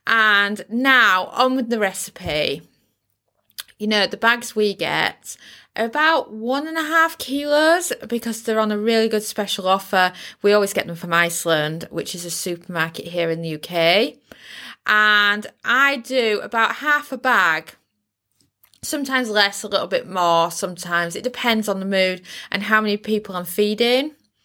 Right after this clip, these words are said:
So I normally, uh, grab about half a bag, but it's totally up to you how much you cook. You can cook less.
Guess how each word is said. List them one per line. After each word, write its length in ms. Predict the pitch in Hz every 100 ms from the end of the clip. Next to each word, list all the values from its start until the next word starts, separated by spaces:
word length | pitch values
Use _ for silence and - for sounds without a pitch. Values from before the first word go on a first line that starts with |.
| _ - - - -
So 220 | - 262
I 80 | 254
normally, 720 | 302 311 311 311 277 277 247
uh, 320 | - 226 226
grab 280 | 220 262 233
about 340 | 226 226 220
half 340 | 226 262 247 233
a 40 |
bag, 600 | 214 175 175 180 - -
but 120 | 214
it's 220 | 196 - -
totally 260 | 226 202
up 100 | -
to 140 | - 208
you 120 | 196
how 180 | 190 180
much 240 | - -
you 100 | 180
cook. 360 | 175 190 170 208
You 60 |
can 180 | 208 196
cook 220 | 208 -
less. 640 | 180 170 165 - - -